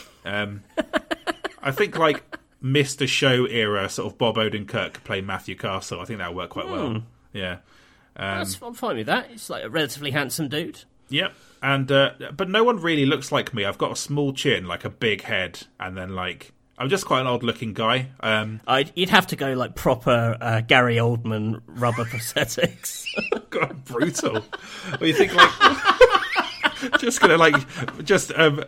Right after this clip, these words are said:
Speaker 1: like, uh, sand down his Winston Churchill outfit to play me. I mean, Jesus.
Speaker 2: <laughs> Just, just shave off some Churchill.
Speaker 1: I imagine,
Speaker 2: Oh,
Speaker 1: like,
Speaker 2: God.
Speaker 1: I imagine him getting into that outfit like it was, um,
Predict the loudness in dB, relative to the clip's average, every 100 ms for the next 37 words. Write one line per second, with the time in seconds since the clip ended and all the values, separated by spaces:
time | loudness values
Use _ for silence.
0 | 0 6 6 6 4 4 2 6 8 8
1 | 4 6 10 10 8 4 2 2 2 0
2 | -4 0 4 4 4 2 0 0 -2 -2
3 | 0 4 4 4 4 4 2 0 -2 -2
4 | -6 -6 -8 -10 -12 -16 -20 _ -4 -4
5 | -6 -2 6 6 6 4 2 -2 -2 0
6 | 2 4 4 4 -2 -2 -4 -4 -4 -2
7 | -2 -4 -6 -6 -6 -10 -6 -6 -6 -16
8 | -14 -14 -14 -14 -14 -14 -12 -10 -8 -4
9 | 0 2 4 4 2 4 2 0 -10 -14
10 | -20 _ _ _ -20 _ _ 0 4 4
11 | 4 2 2 2 4 2 0 0 0 0
12 | -2 -4 -2 0 0 -2 -4 -6 0 4
13 | 4 0 -8